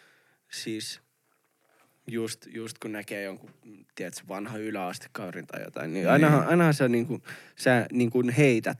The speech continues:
Speaker 1: totta kai sille, "Aa, mitä äijä?"
Speaker 2: Niin.
Speaker 1: Niin totta kai.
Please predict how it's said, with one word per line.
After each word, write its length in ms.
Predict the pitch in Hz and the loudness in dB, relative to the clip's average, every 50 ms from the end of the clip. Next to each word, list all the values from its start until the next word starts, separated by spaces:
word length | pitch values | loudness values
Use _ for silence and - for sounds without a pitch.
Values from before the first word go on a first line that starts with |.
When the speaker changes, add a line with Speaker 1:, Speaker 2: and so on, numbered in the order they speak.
| - | -4
Speaker 1:
totta 260 | - 127 123 - 127 | -6 -4 -4 -4 -4
kai 200 | - - 135 127 120 | 0 2 2 2 2
sille, 180 | 120 131 135 | 2 -2 -2
"Aa, 240 | - 294 269 208 113 | 0 0 0 0 0
mitä 300 | 120 135 131 135 131 127 | 0 0 0 2 2 2
äijä?" 280 | 117 110 107 87 - - - _ _ - - | 2 2 0 -2 -4 -6 -8 _ _ -10 -6
Speaker 2:
Niin. 360 | 80 73 73 76 78 73 - _ _ _ _ _ _ _ _ _ - | -4 -2 -2 -2 -4 -6 -8 _ _ _ _ _ _ _ _ _ -12
Speaker 1:
Niin 180 | - 123 120 123 | -10 -8 -8 -6
totta 260 | - 120 120 - - | -8 -10 -8 -10 -12
kai. 200 | - - - - | -10 -10 -10 -10